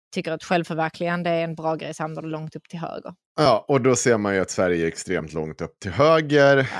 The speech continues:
Speaker 1: Ja.
Speaker 2: Norge, Danmark, Nederländerna. Alltså vi fin-, befinner oss liksom väldigt långt upp till höger. Och det man alltid, de här,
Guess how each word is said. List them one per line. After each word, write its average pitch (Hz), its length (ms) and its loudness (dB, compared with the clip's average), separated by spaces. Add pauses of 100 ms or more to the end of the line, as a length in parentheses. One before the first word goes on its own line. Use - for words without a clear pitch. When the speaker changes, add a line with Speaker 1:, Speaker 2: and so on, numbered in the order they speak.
Speaker 1:
Ja. 104 60 -4
Speaker 2:
Norge, 101 300 4
Danmark, 87 580 -2
Nederländerna. 76 960 -6
Alltså 87 220 -10
vi 87 80 -6
fin-, 90 300 -8
befinner 82 360 -6
oss - 420 -12 (100)
liksom 78 440 -10 (260)
väldigt 92 340 -2
långt 80 260 -8
upp 76 140 -12
till 98 100 -4
höger. 107 380 2 (840)
Och 165 100 4
det 151 140 4
man 143 160 6
alltid, 139 560 4
de 120 140 2
här, 110 260 4